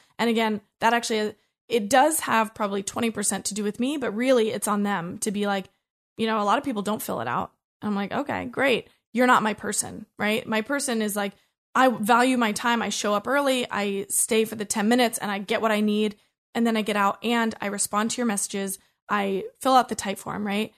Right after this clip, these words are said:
And so in those questions, it's like, you know, "What are your action steps?"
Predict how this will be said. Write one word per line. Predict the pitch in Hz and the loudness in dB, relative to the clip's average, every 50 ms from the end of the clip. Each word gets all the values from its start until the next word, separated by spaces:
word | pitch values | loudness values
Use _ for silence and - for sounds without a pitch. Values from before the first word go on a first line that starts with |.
| _ _ _ _ - | _ _ _ _ -6
And | 214 220 226 208 | -2 -2 -2 -2
so | - 240 214 208 202 202 208 208 - _ _ _ _ _ _ _ _ _ - - - - - | 0 0 0 0 0 0 -2 -4 -8 _ _ _ _ _ _ _ _ _ -18 -18 -16 -6 0
in | 254 247 247 | 2 4 4
those | 233 226 214 - | 4 4 2 0
questions, | - - 285 285 - - 233 214 214 208 | -2 -2 -2 0 0 0 0 0 -2 -2
it's | 202 - - | -4 -6 -4
like, | 202 202 196 - - | -4 -4 -4 -6 -6
you | 220 220 | -2 -2
know, | 214 214 | -2 0
"What | 208 220 226 | 0 0 0
are | 220 | 0
your | 214 - | 0 -2
action | - - 277 - - 247 214 | -2 -4 -4 -4 -4 -2 -4
steps?" | - - 202 202 - - | -2 -2 -2 -4 -4 -6